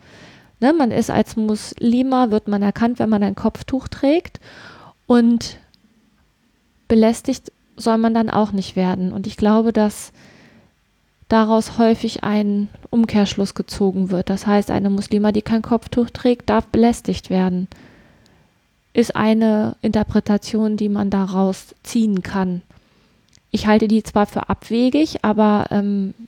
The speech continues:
das interessiert ja nicht, was ich denke, sondern das ist ja Auslegungssache, so wie die das gerne haben.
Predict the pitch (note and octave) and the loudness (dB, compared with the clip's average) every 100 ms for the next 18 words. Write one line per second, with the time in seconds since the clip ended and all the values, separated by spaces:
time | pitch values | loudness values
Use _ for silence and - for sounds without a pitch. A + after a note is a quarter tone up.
0 | - F#3+ - G3 G#3+ - A3 - G#3 G#3 | -10 -10 -8 -8 -8 -4 -2 0 -2 -2
1 | - G3+ - G#3 - G3 F#3 G3+ F#3+ F#3+ | -4 -4 -4 -8 -4 -4 -2 -2 -2 0
2 | F#3+ F#3 - - - - - - _ _ | 0 -2 -6 -16 -20 -20 -20 -20 _ _
3 | _ _ G#3+ G#3+ A3 G3+ - G#3 A3 G#3+ | _ _ -2 0 0 0 0 2 2 2
4 | G3+ - G#3 G#3 G3 G3+ G#3 G3 F#3+ F#3+ | -2 -2 -2 0 0 0 -2 -2 -2 -2
5 | G3 _ - - - - G3+ - G3 G3+ | -2 _ -20 -20 -10 -4 -4 0 0 2
6 | G3 F#3+ G3 - _ _ - _ _ _ | 2 2 -2 -10 _ _ -20 _ _ _
7 | - G#3 G3+ F#3 F3 | -8 0 2 2 -2